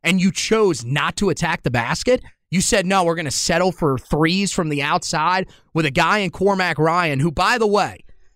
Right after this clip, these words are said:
at this point, what, like, we're getting close to the point where it's, it's time to say, I don't think it's gonna click for him from the outside. Like, you need to,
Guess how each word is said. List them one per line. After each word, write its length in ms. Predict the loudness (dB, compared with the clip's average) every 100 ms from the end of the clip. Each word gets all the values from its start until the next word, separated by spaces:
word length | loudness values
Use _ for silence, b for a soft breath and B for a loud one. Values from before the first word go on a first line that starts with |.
| _ -6
at 180 | -4 2
this 240 | 0 2
point, 440 | 0 0 0 -4 _ _ -4
what, 220 | -2 2
like, 260 | 2 2 -2 _ -2
we're 160 | -2
getting 380 | 2 2 2 0
close 440 | -2 0 2 0 -2
to 80 | -2
the 100 | 0
point 340 | 2 0 0
where 240 | 0 2
it's, 400 | 0 -2 -8 -10 -6
it's 220 | -6 -2
time 340 | 0 2 0
to 120 | -2 -4
say, 420 | 0 0 0 -4 B B _
I 100 | -4
don't 340 | 0 0 0 -2
think 220 | -2 -2
it's 140 | -2 -2
gonna 160 | -2
click 340 | -2 -2 -2 -4
for 160 | -2
him 180 | 0 -2
from 200 | 0 0
the 140 | 0
outside. 520 | 0 -2 -4 -6 -6 -10 -10 -20 _ _ _
Like, 480 | -2 2 2 0 -6 -12
you 200 | -2 0
need 360 | 2 2 2 2
to, 140 | -2